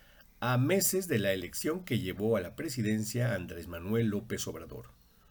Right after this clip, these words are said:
Su recompensa por el brinco partidario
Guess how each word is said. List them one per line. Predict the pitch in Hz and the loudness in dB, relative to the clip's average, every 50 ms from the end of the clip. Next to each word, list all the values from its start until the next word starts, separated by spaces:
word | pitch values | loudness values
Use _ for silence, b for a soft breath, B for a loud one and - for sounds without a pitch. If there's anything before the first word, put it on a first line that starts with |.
| b b b b b b | b b b b b b
Su | - - - 131 | -10 -6 -2 -2
recompensa | 143 135 120 127 135 127 123 123 131 160 165 165 - - 160 143 | -2 -2 0 2 2 2 4 4 4 4 2 2 -2 -4 -4 -2
por | - 120 104 | -2 -2 0
el | 98 104 101 | 0 0 0
brinco | 123 131 143 147 139 - 123 - | 0 0 0 0 -2 -4 -4 -2
partidario | 90 87 82 - - 104 90 87 101 104 104 101 107 117 | -2 -4 -4 -6 -10 -8 -2 0 0 2 2 2 0 0